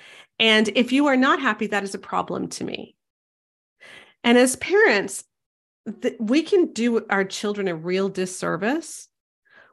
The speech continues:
when we don't teach them about emotions and when we make their emotions seem to be a problem. Um,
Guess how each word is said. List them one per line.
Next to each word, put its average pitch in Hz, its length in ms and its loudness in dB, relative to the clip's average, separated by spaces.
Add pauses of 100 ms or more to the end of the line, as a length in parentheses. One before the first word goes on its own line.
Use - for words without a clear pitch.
when 202 180 4
we 208 120 4
don't 190 600 -2 (220)
teach 202 280 -4
them 190 120 0
about 185 220 -2
emotions 185 600 -4
and 202 160 -2
when 190 100 2
we 196 100 4
make 196 200 0 (120)
their 226 140 -4
emotions 180 480 -4
seem 175 180 -6
to - 120 -12
be 180 80 -4
a 185 40 -6
problem. 160 680 -6 (800)
Um, 202 400 2